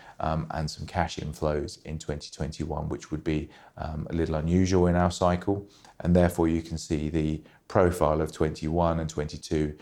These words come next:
have followed in a consistent pattern thereafter. So I think it's a really useful slide and shows the consistent nature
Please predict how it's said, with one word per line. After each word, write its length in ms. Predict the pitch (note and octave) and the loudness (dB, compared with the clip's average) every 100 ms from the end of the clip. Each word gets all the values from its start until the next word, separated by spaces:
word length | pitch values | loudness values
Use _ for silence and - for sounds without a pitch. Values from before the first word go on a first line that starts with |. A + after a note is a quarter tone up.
| - - | -20 -10
have 120 | D#2 | -10
followed 340 | - E2 D#2 D#2 | 0 2 2 0
in 100 | D2+ | -4
a 80 | D2 | -6
consistent 560 | D#2+ - D#2 - D#2+ | -8 -8 -8 -8 -12
pattern 320 | - D2 - D#2 | -8 -8 -8 -8
thereafter. 560 | C#2 C#2 - - - | -6 -6 -8 -8 -8
So 220 | - E2 D#2+ - - - | 0 0 0 -8 -14 0
I 40 | |
think 120 | A#2 | 2
it's 80 | F2+ | 4
a 60 | G2 | 8
really 220 | G2+ F#2 | 8 8
useful 460 | F2+ F#2+ F2+ - D#2+ | 8 4 4 -4 -6
slide 440 | - D#2 D2+ D#2+ | 0 0 0 -2
and 120 | D#2+ | -4
shows 360 | - E2 D#2 D2+ | 0 2 2 -2
the 80 | D#2 | -8
consistent 640 | - D2+ F2 - E2 D#2+ | -12 -8 -8 -6 -6 -2
nature 520 | D#2+ D#2+ - C#2+ C#2+ | -2 -2 -4 -6 -6